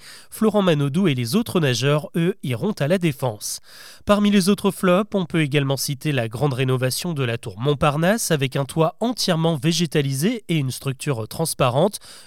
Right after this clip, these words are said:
Une promesse de deux mille dix-sept qui ne sera tenue qu'après les J O, d'ici deux mille vingt-huit au minimum.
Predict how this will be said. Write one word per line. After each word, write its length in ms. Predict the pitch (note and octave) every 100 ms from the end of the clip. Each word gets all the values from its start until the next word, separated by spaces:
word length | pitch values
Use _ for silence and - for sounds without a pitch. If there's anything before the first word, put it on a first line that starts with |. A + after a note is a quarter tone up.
| -
Une 120 | F#3+
promesse 400 | F#3 G3+ G3 G3
de 120 | C3+
deux 180 | A#2 G3
mille 180 | A3+ G#3
dix-sept 640 | D#3 D#3+ G3 A3 - A#3
qui 160 | - A#3+
ne 40 |
sera 300 | - F#3 E3+
tenue 320 | - E3+ A3+
qu'après 520 | A#3 - D#3+ - F#3+ G#3+
les 120 | D#3+
J 280 | C3 C3 C#3
O, 80 | F#3 - - -
d'ici 300 | C3 - F#3+
deux 100 | D3+
mille 180 | E3 F3+
vingt-huit 380 | C#3+ C3 G#3+ D3+
au 60 |
minimum. 560 | D3 G3 D#3+ C#3 A#2+